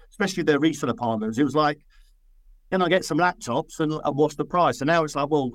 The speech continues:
how, how can we, uh, how can we actually maintain them? What's the services wrap around? How can they be secure from home? Where can they work from?"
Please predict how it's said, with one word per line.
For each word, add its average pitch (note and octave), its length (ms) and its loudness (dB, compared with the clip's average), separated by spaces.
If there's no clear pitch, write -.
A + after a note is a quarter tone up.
how, E3 140 0
how D#3+ 220 -2
can D3+ 160 -10
we, C#3+ 260 0
uh, D3 120 -4
how D#3 140 -2
can D3 140 -8
we D#3 80 2
actually D3 260 -2
maintain C3 420 0
them? E3 140 0
What's E3 160 -6
the B2 100 -10
services D3 540 -2
wrap D#3 180 -2
around? D3+ 420 2
How E3 180 0
can D3 140 -8
they C#3+ 100 0
be B2+ 160 -2
secure D3 400 -2
from B2+ 140 -8
home? D3+ 260 0
Where C#3+ 160 0
can C#3 140 -6
they B2+ 100 -2
work D#3 320 -2
from?" C#3+ 320 -4